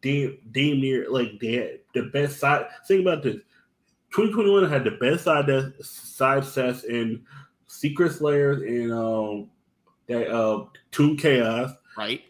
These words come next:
Speaker 2: yeah.
Speaker 1: And I forgot the third set that came out the year, but that was, that was kind of a banger.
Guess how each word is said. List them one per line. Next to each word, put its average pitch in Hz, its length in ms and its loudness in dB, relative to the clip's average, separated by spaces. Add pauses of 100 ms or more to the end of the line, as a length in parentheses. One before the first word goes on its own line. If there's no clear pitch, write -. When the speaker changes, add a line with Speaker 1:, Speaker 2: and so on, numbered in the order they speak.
(120)
Speaker 2:
yeah. 104 360 -6
Speaker 1:
And 117 260 4
I 110 100 0
forgot 135 300 0
the 107 80 -8
third 117 300 2
set 104 180 -4
that 92 160 -4
came 98 180 -8
out 95 120 -8
the 104 100 -8
year, 101 140 -2
but 101 120 -4
that 110 120 2
was, 107 340 -2
that 107 80 4
was 110 140 4
kind 104 220 4
of 95 100 -2
a - 20 -16
banger. 95 400 -4